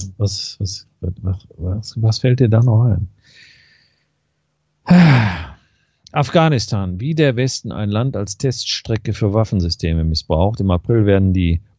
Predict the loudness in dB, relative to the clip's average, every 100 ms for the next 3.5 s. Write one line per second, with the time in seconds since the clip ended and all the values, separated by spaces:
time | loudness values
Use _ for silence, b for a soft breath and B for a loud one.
0 | 2 2 4 2 0 0 -2 -2 -2 -2
1 | -2 0 0 -2 -14 -8 -6 -2 2 4
2 | 4 2 2 2 2 2 -2 -2 0 0
3 | 0 -2 -2 -2 -4